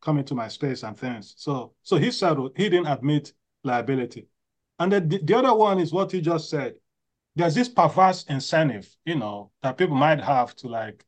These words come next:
go mix it up with some big name guy, you know, some bold-faced name that, you know, people are talking about. So they talk about both of you in the same sentence, in the same context. So it kind of enhances you, right?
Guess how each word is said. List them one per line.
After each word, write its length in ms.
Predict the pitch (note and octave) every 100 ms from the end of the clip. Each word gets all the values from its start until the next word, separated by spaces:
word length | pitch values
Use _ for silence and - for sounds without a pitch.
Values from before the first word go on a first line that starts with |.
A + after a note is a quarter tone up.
| _ _ _ -
go 200 | C#3+ G3
mix 260 | F3+ E3+ -
it 120 | D3
up 200 | C#3 C3
with 160 | B2
some 240 | - B2+ A2
big 180 | D#3 D3
name 280 | C#3+ C#3
guy, 340 | B2+ A#2 A2+ F2 _ _ _ _
you 120 | C3+ B2+
know, 220 | G2+ G2
some 340 | - A#2+ A2
bold-faced 880 | E2 C3 F3 E3+ D#3 - D3+ D3+ -
name 340 | C3+ C3 A2+
that, 240 | G2+ A2 G#2 _ _ _ _
you 80 | C#3
know, 160 | C3 B2
people 240 | D#3 D3+
are 140 | D3+ C#3+
talking 280 | C#3 D#3
about. 320 | B2+ A2+ C3+ -
So 140 | F#3
they 180 | D3+ A#3
talk 180 | A#3 F#3+
about 200 | E3 C#3+
both 200 | F3 E3+
of 160 | C3 C#3
you 280 | C#3 C3+ - _ _ _ F#3
in 100 | G3
the 80 |
same 420 | F3 A3 G#3+ G3+ - _ _
sentence, 600 | - F#3+ F3 - G2 -
in 80 | D#3
the 80 |
same 220 | D#3 G#3 G3
context. 540 | D3+ D3 - - -
So 100 | F3
it 220 | F3+ D#3+
kind 200 | G3 C#3+
of 200 | D#3 D3 - _ _
enhances 680 | E3 B2+ F3+ F3+ F#3+ F#3 -
you, 280 | E3 F3 -
right? 320 | A2+ D3 E3+